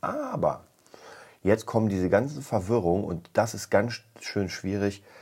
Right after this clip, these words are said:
das zusammenzuhalten. Auch für mich, ich hab mir, wie gesagt, ganz viel darüber angeguckt, ganz viele, ähm, auch, ähm, amerikanische Medien, C N N und so weiter. Um das mal für mich klar zu machen.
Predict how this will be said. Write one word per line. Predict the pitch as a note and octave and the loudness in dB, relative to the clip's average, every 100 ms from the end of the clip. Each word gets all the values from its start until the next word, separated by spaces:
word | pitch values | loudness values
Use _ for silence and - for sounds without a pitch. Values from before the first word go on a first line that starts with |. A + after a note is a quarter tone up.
| - - - | -20 -20 -6
das | F#2 - | -4 -2
zusammenzuhalten. | F2+ D#2+ G#2 A2+ G#2+ D#2+ D2+ | 2 6 6 4 -2 -2 0
Auch | - - | -2 0
für | - | 2
mich, | F#2 G#2+ - - | 4 4 2 -12
ich | - _ _ - | -16 _ _ 0
hab | - | 2
mir, | F#2+ | 2
wie | |
gesagt, | F2+ F2 - | 6 4 8
ganz | G2+ A2+ | 6 6
viel | - F#2+ | 2 0
darüber | F2+ F2+ F2 | 2 2 2
angeguckt, | G2 F#2+ G2+ F2+ | 0 -2 -4 0
ganz | F2 F2+ | 0 0
viele, | - F2 F2 - - - - | -4 -2 0 -2 -18 -20 -4
ähm, | F2 E2 E2 E2 - | 0 2 2 -2 4
auch, | F#2+ - E2 | 4 4 -6
ähm, | E2 D#2+ D#2+ D#2 D#2 D2+ - - - | -4 -2 -2 -6 -6 -10 -12 -16 -6
amerikanische | E2+ D#2+ E2+ - F2+ G2+ F#2 | -2 0 -2 0 0 0 0
Medien, | F2 E2+ D#2 | 0 0 -2
C | - F2 | -2 -2
N | D#2+ | -2
N | E2+ F2 | -2 -4
und | E2 | -4
so | E2+ | -2
weiter. | E2+ E2+ F2 E2 _ _ _ _ _ _ _ - - - | 0 2 0 -2 _ _ _ _ _ _ _ -20 -2 6
Um | A2 A2+ - | 6 6 4
das | F2+ - | 2 4
mal | F#2 F#2+ - | 4 4 0
für | - F2 | -4 -4
mich | E2 - | -4 -6
klar | F2 G2+ | 0 2
zu | A2+ D#2+ | 0 -4
machen. | D2 F2+ G#2+ | -6 -4 -6